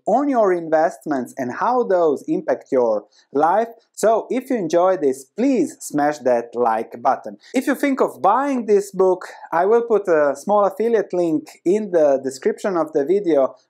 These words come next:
below. If you click on that link, I get a tiny, tiny commission. If you don't click on that link, this guy gets all the money. Of course, just a disclaimer, I'm not paid by Morgan Housel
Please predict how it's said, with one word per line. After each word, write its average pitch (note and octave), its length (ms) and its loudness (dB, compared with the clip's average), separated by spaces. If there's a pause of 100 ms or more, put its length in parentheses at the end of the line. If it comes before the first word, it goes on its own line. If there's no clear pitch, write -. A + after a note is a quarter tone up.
(100)
below. F3+ 520 2
If G#3+ 220 -4
you G3+ 80 2
click A3+ 240 -4
on F3 140 -4
that D#3+ 240 0 (200)
link, E3 360 0 (100)
I A3 160 2
get F#3+ 320 2
a C3 60 -6
tiny, C4 380 -2
tiny E3+ 340 0
commission. C#3+ 640 -4 (160)
If C3 180 -4
you C#3 80 0
don't A#3 380 0
click F#3 240 2
on D3 100 -2
that B2+ 300 0
link, A2 440 -4
this A#3+ 300 -4
guy A#2 380 -2 (260)
gets A#2+ 320 -2 (140)
all E3 440 2
the C3+ 120 0
money. A2 340 -4 (160)
Of F#3+ 140 0
course, F#3+ 420 2 (100)
just F#3 220 0
a - 20 -20
disclaimer, D#3+ 680 0
I'm D3+ 160 -2
not F3 220 0 (120)
paid D#3+ 400 2
by C3+ 560 2
Morgan D#3 480 0
Housel C3+ 600 0